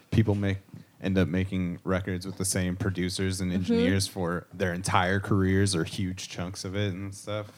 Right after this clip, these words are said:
Speaker 2: Yeah.
Speaker 1: 'cause of that dynamic and chemistry and whatnot.
Speaker 2: Mm-hmm.
Speaker 1: So that's cool that you were able to find it for this,
Speaker 2: Yeah.
Speaker 1: being kinda your, your first big release.
Speaker 2: Yeah.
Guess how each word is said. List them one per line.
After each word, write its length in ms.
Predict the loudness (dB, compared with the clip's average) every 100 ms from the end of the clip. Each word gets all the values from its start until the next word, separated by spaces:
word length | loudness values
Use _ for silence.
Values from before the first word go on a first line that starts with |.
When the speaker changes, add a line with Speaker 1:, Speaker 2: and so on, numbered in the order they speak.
| 2
Speaker 2:
Yeah. 160 | 4 4
Speaker 1:
'cause 100 | 0
of 60 | -4
that 240 | -6 -6 -12 -10
dynamic 680 | -8 -6 -4 -4 -2 -4 -6
and 260 | -8 -10 -12 -20 -20 -20 -20 _ _
chemistry 640 | -4 -2 -2 -2 0 2 2
and 120 | 2
whatnot. 480 | 0 2 2 2 2
Speaker 2:
Mm-hmm. 300 | 4 4 4
Speaker 1:
So 160 | 0
that's 140 | -4 2
cool 240 | 4 6
that 160 | 6 6
you 100 | 6
were 140 | 6
able 220 | 6 4
to 180 | 2 0 -2 -14 -20 -20 -20 -20 _ -6
find 380 | 0 2 4
it 100 | 2
for 160 | 0 0
this, 460 | 2 2 0 -8 -10
Speaker 2:
Yeah. 200 | -4 -4 -2
Speaker 1:
being 440 | 0 2 2 0 -6 -12 -18 -4
kinda 260 | -2 -2
your, 240 | -2 -2 -4 -14 -6
your 160 | -4
first 420 | 0 2 2 0 -8 -20 -20 _
big 240 | 2 2
release. 640 | 2 2 2 0 -2 -6 -8 0
Speaker 2:
Yeah. 240 | 4 4